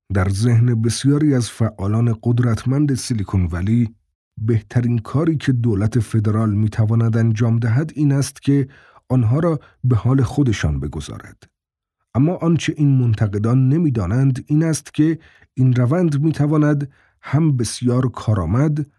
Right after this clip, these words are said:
و هم فوق‌العاده مؤثر باشد.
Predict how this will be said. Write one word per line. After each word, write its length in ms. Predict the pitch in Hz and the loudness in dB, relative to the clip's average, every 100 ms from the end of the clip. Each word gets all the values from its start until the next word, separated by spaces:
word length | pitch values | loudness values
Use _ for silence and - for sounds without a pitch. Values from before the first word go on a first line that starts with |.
| _ _ | _ _
و 120 | 113 110 | -4 0
هم 220 | 123 139 | 2 0
فوق‌العاده 720 | 113 - 180 170 135 117 127 | 0 -2 -2 0 0 2 2
مؤثر 540 | 120 107 101 - 135 | 0 0 -4 0 0
باشد. 500 | 117 - 98 - - | -2 -8 -14 -16 -18